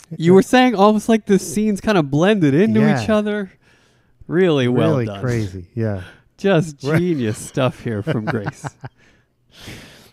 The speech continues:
Speaker 2: And Ricky goes on about it's, uh, running in circles, where you end, that's where you start again.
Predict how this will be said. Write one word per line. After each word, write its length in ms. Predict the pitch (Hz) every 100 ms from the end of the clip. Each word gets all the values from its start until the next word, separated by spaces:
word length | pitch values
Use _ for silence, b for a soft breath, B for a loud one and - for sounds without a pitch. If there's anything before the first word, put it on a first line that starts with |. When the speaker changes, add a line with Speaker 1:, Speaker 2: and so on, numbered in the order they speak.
| B
Speaker 2:
And 100 | 143
Ricky 220 | 175 175
goes 220 | 151 151
on 120 | 143 147
about 220 | 139 123
it's, 140 | 117
uh, 180 | 143 127
running 260 | 123 131 127
in 100 | 113
circles, 760 | - 185 185 185 156 143 123
where 120 | 120 120
you 240 | 120 131
end, 520 | 160 151 151 156 131 131
that's 240 | 127 127 -
where 100 | 120
you 100 | 107
start 460 | - - 135 147
again. 560 | 160 156 151 151 170